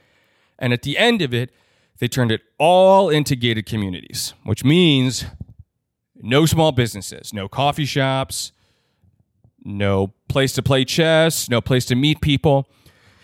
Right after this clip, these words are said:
It means that if you live on this fancy road, if you want anything, you gotta get in your car and get out of the gated community, drive somewhere, drive down the street,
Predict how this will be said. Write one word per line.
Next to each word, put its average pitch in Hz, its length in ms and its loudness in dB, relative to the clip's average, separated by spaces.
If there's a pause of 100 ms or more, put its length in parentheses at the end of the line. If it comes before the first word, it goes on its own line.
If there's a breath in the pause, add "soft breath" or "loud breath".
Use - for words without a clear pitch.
(100)
It 156 80 4
means 220 200 4
that 190 100 2
if 160 100 -2
you 277 220 4
live 214 640 2
on 156 200 -2
this 165 220 -2
fancy 190 500 -8
road, 110 720 0 (440)
if 113 180 -4
you 180 120 -2
want 226 260 0
anything, 123 720 -4 (180)
you 127 140 -6
gotta 127 220 -2
get 143 240 -2
in 214 140 -6
your 254 140 -10
car 131 640 -2 (100)
and 113 140 -16
get 110 160 -10
out 135 160 -4
of 196 60 -10
the 202 60 -8
gated 196 240 -6
community, 135 500 -6
drive 131 540 -6
somewhere, 127 360 -2
drive 120 300 -8
down 160 180 -8
the 196 80 -6
street, 233 460 -12